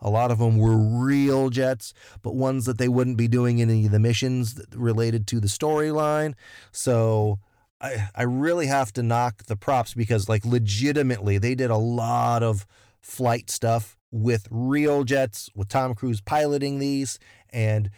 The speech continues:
other pilots flying around. So, like, that part was legit. It's just the ones that they used because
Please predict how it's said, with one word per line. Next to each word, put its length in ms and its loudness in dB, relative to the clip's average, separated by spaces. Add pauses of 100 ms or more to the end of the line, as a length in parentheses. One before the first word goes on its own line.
(260)
other 200 0
pilots 360 -4
flying 340 -2
around. 440 -2
So, 160 -4
like, 240 0
that 380 -4
part 280 0
was 240 0
legit. 540 -2
It's 180 -6
just 220 -8
the 100 0
ones 380 0
that 160 -2
they 80 -4
used 420 -4
because 480 -4